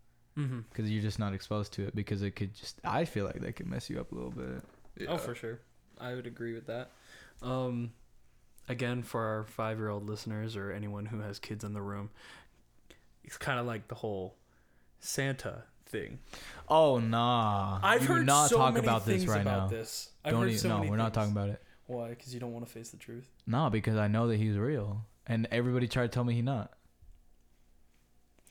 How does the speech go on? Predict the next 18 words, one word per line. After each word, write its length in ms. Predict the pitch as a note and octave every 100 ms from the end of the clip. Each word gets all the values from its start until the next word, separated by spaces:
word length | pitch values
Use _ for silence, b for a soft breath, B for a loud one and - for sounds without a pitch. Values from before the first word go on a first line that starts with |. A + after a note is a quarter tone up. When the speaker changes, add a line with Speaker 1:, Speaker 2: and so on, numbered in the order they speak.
| -
Speaker 1:
So, 180 | - C3+
Ben. 320 | C3 A2+ F#2 - b b b
Speaker 2:
I 140 | - D3
seen 400 | - A#3+ C#4+ C4+
him. 500 | E3 B2+ A2 G2+ G#2 - - - - b b b b _ - _ _ - -
Speaker 1:
Have 240 | B2+ B2
you? 200 | C3+ E3 - _
Speaker 2:
Yeah, 260 | C3 A3+ B3
this 140 | F3+
last 240 | G#3+ A3 -
Christmas. 460 | C4+ A3+ D#3+ A#2 - - _ - - _
Speaker 1:
Was 180 | B2+ A#2+
he 100 | A2+
at 80 | G#2
the 60 |
mall? 260 | G#2+ G2 A#2+ - _ _ _ _ _ - _ _ - - -
Speaker 2:
No. 440 | G#2+ F#2+ G#2+ C3+ D3+ _ -
Speaker 1:
<laughs> 1000 | E3+ - B3+ C#4+ - - A#3 A3+ G3 F#3